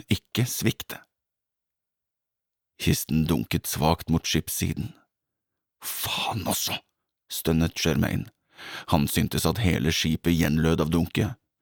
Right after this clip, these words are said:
«Kom igjen!» Nå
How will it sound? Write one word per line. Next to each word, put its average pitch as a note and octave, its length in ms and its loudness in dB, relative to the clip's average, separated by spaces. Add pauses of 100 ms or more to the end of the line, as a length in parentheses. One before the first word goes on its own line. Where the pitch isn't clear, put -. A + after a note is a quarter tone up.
(960)
«Kom D#3 220 2
igjen!» G#3 340 4 (1800)
Nå E2 100 6